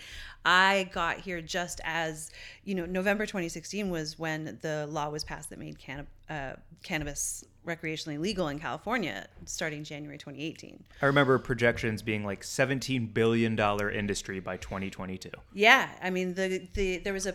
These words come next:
Speaker 1: so there's a great piece actually in the press, democrat dot com, talking about the green rush of, um, investment that was expected that just totally fucking collapsed. So last year, like,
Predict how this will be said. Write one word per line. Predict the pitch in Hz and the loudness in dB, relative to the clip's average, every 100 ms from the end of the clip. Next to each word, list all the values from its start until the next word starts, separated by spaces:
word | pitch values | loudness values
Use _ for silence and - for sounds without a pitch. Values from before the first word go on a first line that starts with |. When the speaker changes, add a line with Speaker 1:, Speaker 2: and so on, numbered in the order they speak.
| - | -6
Speaker 1:
so | - 214 | -8 -4
there's | 196 185 | -4 -2
a | |
great | 226 247 | 0 -2
piece | - 226 | -2 -6
actually | 156 151 175 165 | -4 -4 -4 -2
in | |
the | 160 | -4
press, | - - 220 - | -4 -2 -2 -2
democrat | 190 180 180 196 147 - | -2 0 -2 0 0 0
dot | 147 - | -4 -6
com, | - 170 156 | -6 -6 -4
talking | 160 175 165 170 | -4 -6 -6 -8
about | 160 156 | -8 -8
the | 175 | -10
green | 165 175 170 | -6 -4 -2
rush | 165 156 156 | -2 -4 -4
of, | 180 160 156 - | -6 -6 -12 -8
um, | 160 151 147 143 127 - - - | -4 -2 -4 -6 -10 -14 -14 -6
investment | 180 156 147 - 190 165 160 - | -4 -4 -4 -4 -2 -2 -4 -2
that | 175 160 - 165 | 0 2 0 -2
was | 170 156 | -2 -2
expected | - 151 - 262 - 180 | -4 -4 2 2 2 0
that | 170 | 0
just | 175 - - | -4 -8 -10
totally | - 190 180 170 170 | -2 0 0 0 -2
fucking | 170 - 156 160 151 | -4 -4 -4 -4 -8
collapsed. | 151 151 156 - - - | -6 -6 -6 -8 -6 -2
So | 165 | -2
last | 156 147 156 - | 2 2 0 -4
year, | 165 160 | -4 -4
like, | 147 82 | -4 -8